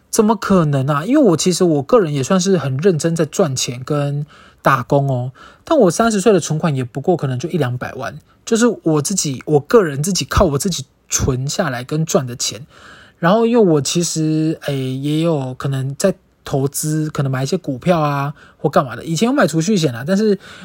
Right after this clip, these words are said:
就是也有买一些股票或干嘛的，所以我真的很难理解怎么赚到三十，呃，四五百万的。对啊，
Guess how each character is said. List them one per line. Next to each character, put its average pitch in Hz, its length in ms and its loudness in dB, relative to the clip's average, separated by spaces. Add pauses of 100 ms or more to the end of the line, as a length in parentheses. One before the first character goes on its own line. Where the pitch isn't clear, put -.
(120)
就 - 120 -2
是 220 100 0
也 208 40 4
有 175 160 6
买 165 140 0
一 - 20 0
些 170 80 0
股 135 220 -4
票 185 180 2
或 180 80 2
干 160 180 0
嘛 113 140 -8
的， 135 100 -8
所 185 220 4
以 180 220 4 (480)
我 208 80 6
真 320 200 2
的 330 120 6
很 208 140 4
难 175 140 2
理 190 140 4
解 185 160 -2
怎 151 240 -4
么 147 80 0
赚 214 160 4
到 202 100 4
三 185 160 0
十， 160 280 -6
呃， 147 420 0
四 - 220 0
五 196 80 4
百 143 200 -2
万 127 220 -6
的。 - 160 -14 (600)
对 175 120 2
啊， 127 260 -2